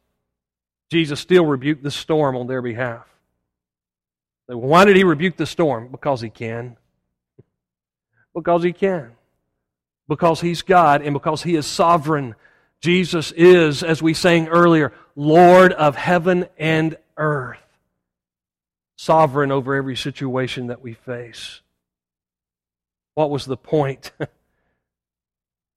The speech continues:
Verse twenty-seven, it was so that they would respond by saying, "Who can this be that even the winds and the wave obey Him?" He cares for us.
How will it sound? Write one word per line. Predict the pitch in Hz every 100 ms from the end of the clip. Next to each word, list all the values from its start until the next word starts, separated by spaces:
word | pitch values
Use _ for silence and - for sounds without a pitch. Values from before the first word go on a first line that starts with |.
| _ _ _ _ _ _ _ _ _ _ _ _ _
Verse | 131 131 127
twenty-seven, | - 143 135 - 139 127 117
it | 117
was | 123
so | - 143
that | 120 -
they | 139
would | 123
respond | 117 - 135 127 117
by |
saying, | 110 135 117
"Who | 135
can | - 120
this | 120 -
be | 131
that | 131 120
even | 135 123 113
the |
winds | 110 131 131
and | 113
the | 110
wave | 123 123
obey | 113 107 120 120
Him?" | 123 120 _ _ _ _ _ _ _ _ _ _ _ _ _ _ _ _ _ _ _
He | 131
cares | - - 165 156 147
for | - 135 123
us. | 131 - -